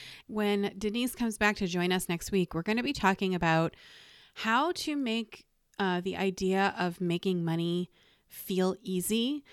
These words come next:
because we as teachers work really hard for our money and we have a difficult time. And I can speak from personal experience. We have a per-, we have a very difficult time, um, making money in a way that doesn't feel like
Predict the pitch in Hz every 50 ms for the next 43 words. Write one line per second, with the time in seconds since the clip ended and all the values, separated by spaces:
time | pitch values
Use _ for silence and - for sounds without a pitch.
0 | - - _ _ - 190 - 202 196 185 190 196 214 214 208 202 190 - - 202
1 | 185 185 - 190 190 196 196 202 196 - - - - 185 185 185 190 185 180 180
2 | 185 - - - _ _ - 202 202 208 214 214 220 208 190 165 180 180 180 185
3 | - - 190 - - 180 170 165 160 156 160 175 208 247 269 254 - - - -
4 | - - - - - - 185 190 185 180 175 175 170 175 - - - - 180 208
5 | 240 240 247 302 277 277 240 247 262 - 262 - 262 254 - - 247 285 330 311
6 | 220 185 180 180 190 - 175 175 185 185 202 190 - - 254 254 - - 254 240
7 | 247 247 226 - 233 214 214 - - 269 262 240 196 185 180 - 190 185 180 180
8 | 175 - 233 254 254 - - 196 208 202 196 190 180 202 208 233 269 247 277 262
9 | - - 233 226 - - 226 220 202 175 170 160 160 170 - - - - - -
10 | - - - - _ - 196 190 190 180 175 175 - - - 202 202 214 233 247
11 | 277 269 247 240 240 240 202 180 175 165 165 175 - _ _ _ _ _ _ _
12 | _ _ _ _ _ _ - 208 208 208 196 196 196 190 196 202 190 190 - 180
13 | - 185 180 175 180 202 208 - - - - 202 190 190 185 175 165 165 165 -